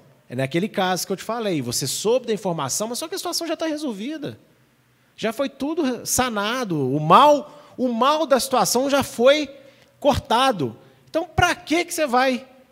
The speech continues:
ficar levantando? Entendeu? Agora, em contrapartida, olha só o que Salomão diz em Provérbios vinte e oito, treze.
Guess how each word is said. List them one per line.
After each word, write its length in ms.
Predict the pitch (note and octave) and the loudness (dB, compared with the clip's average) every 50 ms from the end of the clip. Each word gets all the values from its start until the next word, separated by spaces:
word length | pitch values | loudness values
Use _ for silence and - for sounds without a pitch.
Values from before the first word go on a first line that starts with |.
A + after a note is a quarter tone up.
| _ _ _ | _ _ _
ficar 180 | - - - A3+ | -12 -4 -2 2
levantando? 800 | A3+ A3 G3+ G#3+ G#3+ F3+ D#3 - E3 C#3 A#2 G#2 F#2 F2+ - - - - - - - _ - - - _ - | 4 6 6 6 4 4 4 2 2 2 2 -2 -4 -8 -12 -16 -18 -18 -20 -20 -20 _ -20 -20 -20 _ -16
Entendeu? 600 | - A#2+ - D3 C#3+ C#3+ E3 A#3+ C#4+ D#4 D#4 C4+ - - - - - - _ _ _ _ _ _ _ _ _ _ _ _ _ _ _ _ - - | -14 -6 -2 -2 0 4 6 6 6 6 4 -2 -8 -14 -20 -20 -20 -20 _ _ _ _ _ _ _ _ _ _ _ _ _ _ _ _ -18 -6
Agora, 680 | - G3 B3 A3 F#3 F#3+ D#3+ C#3+ C3 A#2 G#2+ F2+ E2+ - - - _ _ _ _ _ _ _ - | -2 -2 -2 2 4 4 6 6 4 2 -2 -8 -10 -18 -20 -20 _ _ _ _ _ _ _ -4
em 140 | D4+ F4 | -4 -4
contrapartida, 1000 | F4 - B3+ G#3+ F#3+ G3+ F#3 - - E3+ D3 B2+ - - - B3+ D4 C4+ G3 F#3 F#3+ | -2 -2 -4 -4 -2 -4 -4 -2 -2 -2 -2 -2 -4 -6 -6 -4 -4 -2 -2 0 0
olha 180 | A3 A3+ G#3 | 0 0 0
só 300 | F#3 - - G3+ F#3 F#3 | -2 -2 -2 -2 0 -2
o 40 | F3+ | -2
que 160 | - - F#3 | -4 -4 -6
Salomão 440 | D#3 - F#3 F3 E3+ D#3+ E3 D#3+ D#3+ | -4 -2 -2 -2 -2 0 0 0 0
diz 160 | D3 D#3 C#3+ | -2 -2 -4
em 100 | D3+ C#3+ | -6 -8
Provérbios 540 | C#3 - D3 C#3+ C3 C3+ C#3 C#3+ C3+ B2 A#2+ | -6 -4 -4 -2 0 0 -2 -2 -2 -6 -8
vinte 180 | B2+ C#3+ C3+ - | -6 -8 -8 -4
e 80 | C#3 | -4
oito, 220 | C3+ C3 B2+ - - | -4 -4 -4 -6 -12
treze. 500 | - A2 G#2 F2+ E2+ E2+ - - - | -10 -8 -8 -8 -8 -10 -12 -14 -14